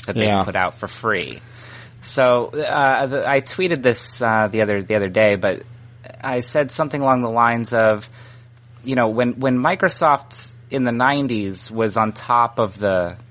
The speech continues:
Speaker 1: of the P C licensing market, they didn't feel a need to start making P Cs.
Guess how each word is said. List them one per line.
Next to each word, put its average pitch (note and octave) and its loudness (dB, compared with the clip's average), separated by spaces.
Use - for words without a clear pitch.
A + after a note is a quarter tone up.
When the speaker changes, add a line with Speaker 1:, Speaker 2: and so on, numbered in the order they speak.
Speaker 1:
of G#2+ -6
the A2 -6
P - -6
C A2 -6
licensing G#2 -4
market, G2+ -2
they A#2+ 2
didn't F3+ 0
feel D#3 2
a B2 4
need A2+ -2
to A#2+ -8
start A2 0
making A#2 -4
P G2+ -6
Cs. - -6